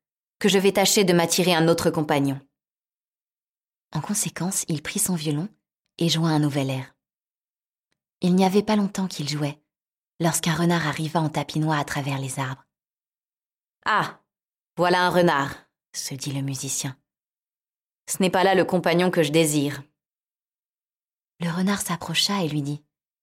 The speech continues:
Hé, cher musicien, que tu joues bien !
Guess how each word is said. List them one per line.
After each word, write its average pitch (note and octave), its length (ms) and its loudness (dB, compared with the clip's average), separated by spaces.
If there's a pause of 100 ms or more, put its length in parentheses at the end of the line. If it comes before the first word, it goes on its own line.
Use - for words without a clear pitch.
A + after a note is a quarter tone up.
(320)
Hé, C#4+ 220 6
cher G#3+ 220 4
musicien, A3+ 640 4 (240)
que D4+ 80 4
tu C#4 160 4
joues A#3+ 160 6
bien ! G#3 400 2